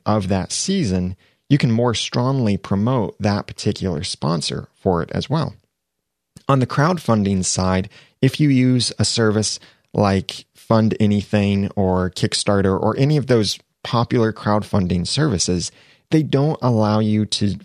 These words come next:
crowdfund for a series that is something that's repeating and repeating and repeating. But you could get on these services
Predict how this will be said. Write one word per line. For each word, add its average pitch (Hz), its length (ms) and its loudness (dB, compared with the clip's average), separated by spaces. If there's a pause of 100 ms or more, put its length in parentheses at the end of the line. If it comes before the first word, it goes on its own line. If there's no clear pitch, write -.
(160)
crowdfund 98 960 -2 (580)
for 117 480 2
a 104 180 2
series - 1000 -2 (160)
that 104 220 2
is 101 160 2
something 113 400 0
that's 101 200 -2
repeating 107 720 0
and 95 120 0
repeating 92 480 -2
and - 240 -6
repeating. 95 720 -2 (640)
But 123 240 0
you 123 180 2
could 190 540 0
get 113 180 2
on 107 220 0
these 101 220 0
services 92 720 -2